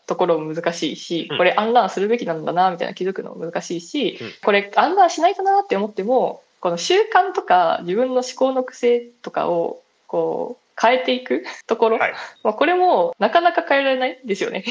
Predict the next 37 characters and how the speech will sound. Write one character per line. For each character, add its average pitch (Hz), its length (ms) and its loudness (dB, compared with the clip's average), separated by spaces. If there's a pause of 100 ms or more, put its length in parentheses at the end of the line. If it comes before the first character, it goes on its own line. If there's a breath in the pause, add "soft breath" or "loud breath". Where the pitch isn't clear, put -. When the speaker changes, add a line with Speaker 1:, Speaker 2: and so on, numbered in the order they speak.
(160)
Speaker 1:
<laughs> - 260 -20
Speaker 2:
う 110 60 -12
ん。 185 100 -16
普 - 100 -20
通 240 140 -4
に 233 140 -8
過 247 200 -8
去 226 100 0
の 110 140 -8
成 - 300 -10
功 120 300 -10 (100)
に 127 380 -14 (180)
と 120 100 -10
ら 113 120 0
わ 127 120 -4
れ 139 120 -8
る 95 80 -14
と 90 100 -20
い 90 80 -20
う 82 40 -20
か、 90 360 -12
Speaker 1:
う 120 40 -14
ん。 113 40 -10
Speaker 2:
使 98 140 -8
っ 104 120 -12
て 104 100 -16
い 101 60 -18
く - 100 -20
っ - 20 -20 (140)
て - 60 -16
い 92 100 -12
う 82 60 -18
こ - 100 -20
と 87 160 -14
は、 92 180 -4
Speaker 1:
う - 60 -4
ん。 196 320 -8